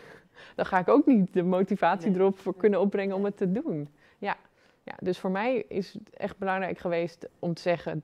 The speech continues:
Speaker 1: "Dit is wat ik leuk vind. Hier kan ik mezelf voor motiveren." En nu doe ik, nou ja, eigenlijk de ecologie-richting van biologie.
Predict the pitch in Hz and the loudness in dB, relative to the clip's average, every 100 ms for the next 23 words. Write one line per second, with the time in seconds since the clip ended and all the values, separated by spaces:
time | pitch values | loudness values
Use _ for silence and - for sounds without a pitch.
0 | - 254 - 202 190 175 170 196 262 - | -4 -6 -4 -6 -6 -6 -4 -4 -6 -6
1 | 247 277 _ _ _ - 208 226 214 190 | -6 -6 _ _ _ -6 -2 0 -2 -2
2 | 180 185 196 175 185 170 165 - 180 202 | -4 -4 -4 -4 -4 -6 -8 -8 -4 -2
3 | 226 247 - _ _ - 185 202 226 190 | -2 -6 -8 _ _ -6 0 2 4 2
4 | - - 170 170 202 175 - - 185 160 | -2 -14 -10 0 4 4 0 -10 -4 -2
5 | 147 180 160 - _ _ 190 - 180 165 | -2 -4 -6 -8 _ _ -2 0 0 -2
6 | 165 285 233 180 - 170 156 - _ _ | -2 -2 0 -2 -4 -6 -6 -10 _ _
7 | - 240 214 180 156 - 233 392 | 0 2 4 2 -2 -4 -2 -2